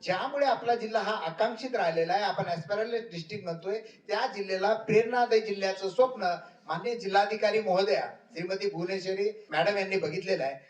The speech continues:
आणि हे स्वप्न परत सगळ्यांना विनंतीपूर्वक,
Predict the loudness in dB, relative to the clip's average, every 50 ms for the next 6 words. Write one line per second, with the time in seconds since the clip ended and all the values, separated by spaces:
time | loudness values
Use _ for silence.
0 | -10 -6 -4 -2 0 2 2 2 4 4 2 0 0 -2 -2 0 2 2 2 2
1 | 0 -2 -2 0 0 0 0 0 0 -2 -2 -2 -2 -4 -4 -4 -6 -8 -8 -6
2 | -6 -8 -8 -6 -2 0 2 2 0 -2